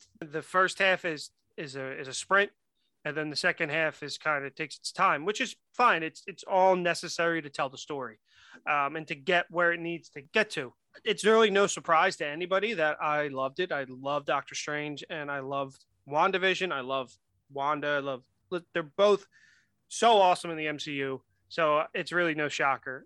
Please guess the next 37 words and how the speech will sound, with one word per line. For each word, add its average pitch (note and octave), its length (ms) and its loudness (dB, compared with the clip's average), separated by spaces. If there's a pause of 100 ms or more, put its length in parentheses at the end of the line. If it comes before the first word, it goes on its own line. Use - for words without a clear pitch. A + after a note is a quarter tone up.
(140)
A F#3+ 40 -14
lot F#3+ 220 4
of F3+ 80 -4
cool G#3 160 -2
surprises F3 680 0
for D3+ 160 -12
fans. D#3+ 600 -2
Uh, D#3 180 -2
not A3+ 220 4
as C4 80 2
much A#3+ 280 2
as G#3 80 -2
I G#3+ 100 6
was F#3 80 2
expecting, G#3+ 560 -4
but D#3+ 260 0
I E3+ 140 0
enjoyed D#3 440 -4
that. G3 220 2
Some D#3+ 140 -8
of D#3+ 60 -6
the D#3 80 -8
complaints D3 500 -6
were C#3+ 320 0 (560)
from F3+ 240 0
some D#3+ 160 -10
people D3+ 300 -8
that C#3 180 -2
it C#3 80 -6
was C3+ 440 -12 (520)
not, D#3+ 380 2
it G3 60 -2
was D#3 140 -6
marketed D#3+ 560 0
a - 120 -8
different C#3+ 340 -8
way. G3 340 0